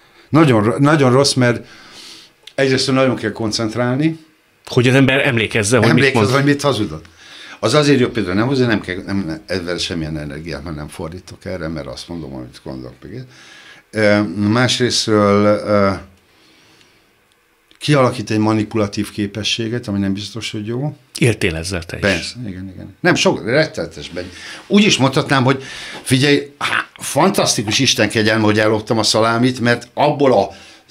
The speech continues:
Speaker 1: é-, ö, hazug és manipulatív életformából egy, egy-két centit előre jutottam.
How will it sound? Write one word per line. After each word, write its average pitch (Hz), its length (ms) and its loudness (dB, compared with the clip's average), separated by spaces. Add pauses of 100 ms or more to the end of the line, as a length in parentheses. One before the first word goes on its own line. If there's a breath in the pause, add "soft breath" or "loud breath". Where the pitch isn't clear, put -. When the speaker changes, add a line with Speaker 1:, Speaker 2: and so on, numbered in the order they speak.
(140)
Speaker 1:
é-, 135 260 0
ö, 101 120 -2 (220)
hazug 147 480 2
és 90 280 0
manipulatív 110 840 0
életformából 160 920 2
egy, 139 240 -4
egy-két 131 480 0
centit 123 400 -6
előre 90 360 -4
jutottam. - 580 -20